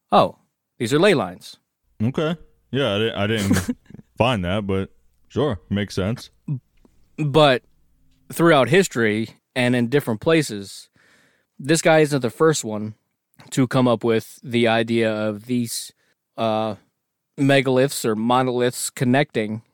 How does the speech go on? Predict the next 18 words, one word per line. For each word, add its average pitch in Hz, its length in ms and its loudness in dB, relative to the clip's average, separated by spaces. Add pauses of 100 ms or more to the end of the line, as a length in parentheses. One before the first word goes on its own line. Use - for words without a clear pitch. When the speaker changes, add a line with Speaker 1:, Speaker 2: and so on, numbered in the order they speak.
(300)
Speaker 1:
in 127 320 -2 (120)
different 120 460 0 (400)
ways. 127 680 -2 (400)
Speaker 2:
He's 120 180 2
not 147 160 0
the 104 80 -6
first 110 300 -4
one? 185 240 -2 (460)
Speaker 1:
No, 143 320 0 (100)
th-, 147 140 -2 (100)
you 151 140 0
didn't 127 320 0
see 156 160 0
that 135 240 2
ley 135 160 2
lines 139 300 0
are 123 80 -4
called 123 400 -2